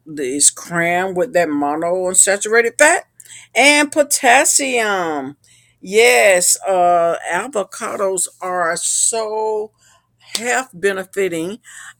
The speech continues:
I'm not particularly a super fan. I would eat it, but to me, it really doesn't have any flavor. I guess you have to add something to it. Uh, but the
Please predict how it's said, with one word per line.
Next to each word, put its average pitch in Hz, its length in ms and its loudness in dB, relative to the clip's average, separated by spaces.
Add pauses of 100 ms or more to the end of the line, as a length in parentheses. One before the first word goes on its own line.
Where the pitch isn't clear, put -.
I'm 262 440 2
not 247 360 -4
particularly 254 1040 -4 (160)
a 180 320 -6 (1000)
super - 520 2
fan. 508 120 0 (880)
I 262 140 2
would 254 240 2
eat 285 220 -2
it, - 160 -6
but 226 200 -2
to 226 100 -6
me, 240 220 -4
it 202 120 -6
really 214 220 2
doesn't 185 300 0
have 180 140 -2
any 170 140 -4
flavor. 170 320 -2
I 156 60 -2
guess 180 220 -4
you 202 60 -6
have 175 120 -6
to - 160 -8
add 147 160 -2
something - 300 -8
to 160 160 -4
it. - 160 -10 (640)
Uh, 160 500 0 (140)
but 208 500 0
the 165 220 -4